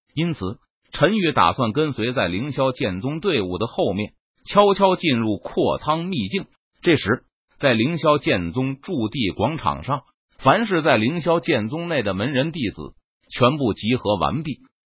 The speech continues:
至于那些外出游历的凌霄剑宗弟子，就来不及赶回了。数千年一现的阔苍秘境再现，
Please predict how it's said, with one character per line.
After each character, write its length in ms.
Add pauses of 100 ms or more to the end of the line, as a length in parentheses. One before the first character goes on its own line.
至 180
于 100
那 140
些 160
外 220
出 160
游 200
历 140
的 100
凌 240
霄 220
剑 280
宗 220
弟 200
子， 260 (320)
就 140
来 220
不 120
及 140
赶 220
回 200
了。 200 (340)
数 240
千 220
年 220
一 140
现 200
的 120
阔 320
苍 280
秘 280
境 240
再 220
现， 200